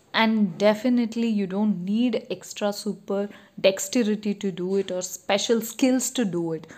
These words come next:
All you have to take is fifteen seconds of effort to tie your plastics very tight and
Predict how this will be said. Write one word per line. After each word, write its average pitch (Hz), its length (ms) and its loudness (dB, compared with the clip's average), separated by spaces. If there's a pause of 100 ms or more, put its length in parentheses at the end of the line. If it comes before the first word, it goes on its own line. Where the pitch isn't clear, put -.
(120)
All 381 180 4
you 370 160 6
have 240 220 -6
to 214 100 -4
take 185 400 -6
is 196 260 -4 (320)
fifteen 320 400 -4
seconds 220 480 -4
of 214 220 -6
effort 190 380 -6
to 208 80 -8
tie 175 240 -4
your 170 200 -6
plastics 294 640 -2
very 269 540 0
tight 262 420 -2
and 190 240 -6